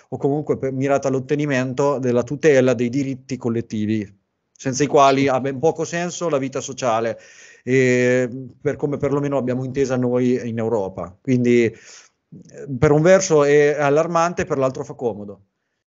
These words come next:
Eh, quindi è come una sorta di, non so, in un termine che mi piace poco, gatekeeper, cioè il fatto di mantenere comunque lo scontro all'interno di certi confini, fa evitare che tracimi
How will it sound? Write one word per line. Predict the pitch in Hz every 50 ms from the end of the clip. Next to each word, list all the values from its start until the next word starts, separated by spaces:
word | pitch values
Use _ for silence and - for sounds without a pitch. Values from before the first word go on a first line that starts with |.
| _ _ -
Eh, | 110 110 110 110 107
quindi | - 151 151 151 143 143
è | 139 135 135 127
come | - 156 156 156 151
una | 143 147 131
sorta | - 160 160 160 160 - 151
di, | 131 135 143 147 143 143 139 135 135 131 131 131 127 123 117 123
non | 131 131
so, | 127 135 123 104 110 113
in | 113 113 117
un | 123 120
termine | - 143 143 135 135 131 120
che | 123 127
mi | 120
piace | 120 139 123 131 147
poco, | 135 143 139 131 131 - 127
gatekeeper, | 123 127 123 131 127 131 143 139 135 - - - 170 160 139 131 139 143 135 131
cioè | - - 151
il | 143 127
fatto | 120 151 147 143 147 139
di | 139 143
mantenere | 139 135 131 123 151 151 160 151 143
comunque | 143 151 151 165 165 147 123 143 139 131 - - - - - - - - -
lo | 147 156
scontro | 147 - - 165 156 151 151 - 160 165
all'interno | 156 147 143 139 131 156 147 147 147 143
di | 139 131
certi | 139 147 143 131 - 139
confini, | - 143 127 123 117 117 117 117 113 117 117 110 104 _ - _
fa | - 113
evitare | 127 123 123 135 143 143 139 135
che | 135 127
tracimi | 123 139 143 135 - 156 151 147 143 147 151 156 156 156